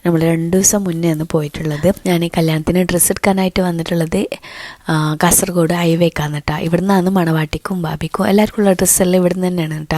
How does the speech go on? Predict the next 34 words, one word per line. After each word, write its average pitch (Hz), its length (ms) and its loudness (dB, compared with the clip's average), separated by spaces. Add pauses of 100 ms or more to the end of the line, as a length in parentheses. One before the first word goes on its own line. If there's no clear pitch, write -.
അവരെടുത്തിട്ടുണ്ടായിരുന്നത്. 170 880 -2 (520)
അപ്പം 185 140 2 (120)
ഇവിടെ 202 200 6 (120)
നല്ല 180 140 4 (160)
സാരി 165 340 0
കളക്ഷൻ 170 340 0 (120)
ഉണ്ട് 175 180 0
എന്ന് 175 140 0
പറഞ്ഞപ്പം 175 360 0 (200)
അങ്ങനെ 165 260 2
വന്നതാണ്. 160 500 -2 (600)
കല്യാണത്തിന് 185 520 2
നമ്മൾ 220 140 4 (160)
സാരി 175 240 2
തന്നെ 202 180 -2
എടുക്കുമെന്ന് 240 360 2
പ്ലാൻ 208 240 6
ആക്കിയിട്ടുണ്ടായിരുന്നു, 175 600 0
മാത്രം 165 180 2 (120)
ഏത് 165 140 2 (100)
കളറാണ് 175 480 -2 (140)
അങ്ങനെയൊന്നും 190 420 0
പ്ലാൻ 185 260 4
ആക്കിയിട്ടില്ലായിരുന്നു 160 800 0
ട്ടോ. 156 80 0 (500)
അപ്പം - 160 2
അതുകൊണ്ട് 175 240 0
തന്നെ 202 140 2 (280)
എൻ്റെ 175 300 2
ഡ്രസ്സ് 214 320 4 (240)
എടുത്ത് - 320 0
കഴിഞ്ഞതിന് 170 380 0
ശേഷമാണ് 165 320 0 (240)
ഞാനിതാ 156 300 -2